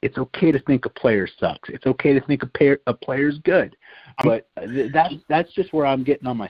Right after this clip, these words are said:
Speaker 1: soapbox here,
Speaker 2: I was
Speaker 1: where
Speaker 2: about to say that. I was exactly about to say that. I said, like, "This is the Ron Burgundy moment where you say, 'That escalated quickly.'" I mean, Zach went from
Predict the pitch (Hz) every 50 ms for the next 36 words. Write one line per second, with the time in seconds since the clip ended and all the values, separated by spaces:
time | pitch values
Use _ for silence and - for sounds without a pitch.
0 | - _ 127 120 104 - - 92 87 - - - - - - 92 - 190 190 175
1 | 208 202 - 175 185 175 160 185 165 147 123 175 180 175 143 131 120 - 147 151
2 | 151 135 143 127 131 147 147 151 143 131 123 123 - 135 131 120 117 117 - 127
3 | 117 117 117 113 107 131 - 147 147 120 131 123 117 120 120 120 120 107 123 123
4 | 120 123 113 110 107 107 107 110 107 107 104 107 110 107 107 104 95 - 113 107
5 | 101 98 95 131 220 214 156 120 - - - 123 110 107 107 104 101 - 120 117
6 | 110 147 165 180 180 175 147 131 127 120 113 131 151 156 139 - 156 151 151 143
7 | - 147 139 135 131 127